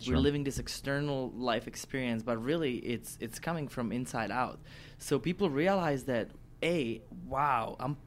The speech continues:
Speaker 1: powerful, I'm strong, I can feel energy, right? It's no hoo hoo wah like, like all these, you know, spiritual dogmas could be, right?
Speaker 2: Yeah.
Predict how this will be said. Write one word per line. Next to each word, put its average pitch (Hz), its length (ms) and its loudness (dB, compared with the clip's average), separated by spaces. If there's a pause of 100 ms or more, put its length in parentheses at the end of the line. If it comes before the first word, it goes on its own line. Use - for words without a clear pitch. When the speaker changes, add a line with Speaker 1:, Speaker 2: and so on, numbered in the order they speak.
Speaker 1:
powerful, 165 540 2
I'm 113 140 0
strong, 160 520 2
I 117 60 -4
can 117 160 -4
feel 175 380 0
energy, 120 480 -2
right? 120 260 0
It's - 180 -6
no 156 300 2 (220)
hoo 156 280 8
hoo 147 320 4
wah 151 360 6
like, 127 340 4
like 131 260 4
all 131 160 6
these, 131 300 2 (240)
you 135 140 4
know, 123 100 6
spiritual 143 480 4
dogmas 135 560 4
could 117 220 -4
be, 117 340 -4
right? 120 340 2
Speaker 2:
Yeah. 95 60 -4